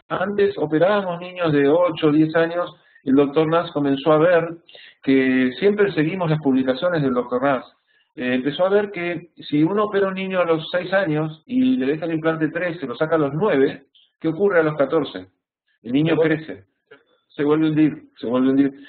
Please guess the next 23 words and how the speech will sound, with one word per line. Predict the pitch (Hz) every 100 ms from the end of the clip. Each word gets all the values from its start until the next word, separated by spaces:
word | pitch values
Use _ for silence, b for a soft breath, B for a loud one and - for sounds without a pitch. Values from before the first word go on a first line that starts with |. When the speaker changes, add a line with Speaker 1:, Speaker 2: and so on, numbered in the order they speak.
| B
Speaker 1:
Entonces, | 120 143 151 156 156 B B -
no, | 135 175 202
no | 180 208
todos, | 202 214 190 214 -
pero | - 135
tenían | 139 156 160
un | 160
alto | 151 170 170
porcentaje | 156 156 170 165 180 175 165
o | 139
mayor | 135 131 208
porcentaje | 180 156 147 151 156
de | 147 135 131 131
recurrencia. | 123 123 127 135 170 156 - 147 - B B B
Entonces, | 127 135 139 151 156
el | 120 117
doctor | 117 123 139
Nas | 156 165 160 -
estudió | 110 - 120 170
sus | 196 160
pacientes | 131 131 135 123 120 139 b b b b b
y | - 123 123
sugirió | - 139 - 165 170 160 156 b